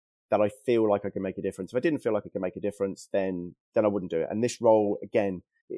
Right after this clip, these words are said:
is just sort of opened the door and said, "Look, can I make it better? Can I improve the company as a whole? If I, if I felt I couldn't, then I wouldn't have taken the opportunity."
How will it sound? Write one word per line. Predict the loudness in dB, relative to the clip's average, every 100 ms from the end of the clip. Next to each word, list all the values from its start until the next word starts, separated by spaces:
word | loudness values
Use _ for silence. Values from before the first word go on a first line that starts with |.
| -8
is | -6
just | -6 -6
sort | -4
of | 0
opened | 0 0 -6
the | -4
door | -2 -2
and | -4
said, | -4 -4 -6
"Look, | -4 -4 -4 -10
can | -4 -2
I | -2
make | -2 -4 -6
it | -10 -4 -2
better? | -2 -6 -10
Can | -8
I | -8
improve | -10 _ -4 -2 -4 -8 -16 _ _ _ _
the | -12
company | -8 -8 -6 -6
as | -6
a |
whole? | 2 2 2 -4 -12 _ _ -6
If | -6
I, | -6 -4
if | -2
I | 0
felt | 0 0 0
I | -4
couldn't, | -2 -2 -2 -6 -10 -16 _ _ _ _ 0
then | 2
I |
wouldn't | 2 0 -2
have | -6
taken | -10 -8 -12
the |
opportunity." | -12 -16 -20 -18 -20